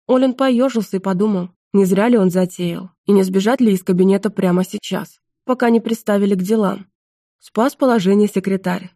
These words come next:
который вошёл в комнату и сказал: «Ваше Высочество, поймали очередного ларийского шпиона. Вы требовали немедленно докладывать». «Сейчас спущусь», ответил Гердер и спросил брата:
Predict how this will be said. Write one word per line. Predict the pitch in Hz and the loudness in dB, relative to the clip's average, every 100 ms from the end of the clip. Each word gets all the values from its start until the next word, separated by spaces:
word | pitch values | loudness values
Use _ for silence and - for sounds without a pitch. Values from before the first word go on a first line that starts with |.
| _ | _
который | 185 180 180 | -6 -2 -2
вошёл | 180 180 185 | -2 -2 -4
в | 180 | -6
комнату | - 180 185 220 220 | -2 0 2 0 0
и | 208 170 | -2 -2
сказал: | - 196 190 175 185 _ _ _ _ _ _ _ - | -6 -8 -6 -8 -10 _ _ _ _ _ _ _ -4
«Ваше | 196 208 - | 0 0 0
Высочество, | 190 - 196 190 190 - 190 - _ _ - | -4 -2 -4 -4 -10 -10 -12 -14 _ _ -4
поймали | 220 240 277 269 | 2 4 4 2
очередного | 269 262 254 269 277 | 0 2 2 4 2
ларийского | 269 240 220 - 233 | 2 2 0 -2 -4
шпиона. | 233 - 240 196 180 180 _ _ - | -4 0 0 2 -2 -6 _ _ -4
Вы | 202 | 0
требовали | 226 226 220 220 | 2 2 2 2
немедленно | 220 226 214 202 208 214 | 4 4 4 2 2 0
докладывать». | 196 226 220 190 180 180 180 _ _ _ _ _ _ _ _ _ _ | -2 -2 -2 -2 -4 -8 -12 _ _ _ _ _ _ _ _ _ _
«Сейчас | - 226 247 | -6 -2 -2
спущусь», | - 247 233 - 175 175 _ _ _ | -2 -4 -4 -6 -10 -10 _ _ _
ответил | - 185 190 185 190 | -6 0 0 2 0
Гердер | 185 220 214 220 | 2 0 0 -2
и | |
спросил | 208 - 208 190 202 | -2 -4 -4 -4 -4
брата: | 190 175 180 185 | -4 -4 -8 -18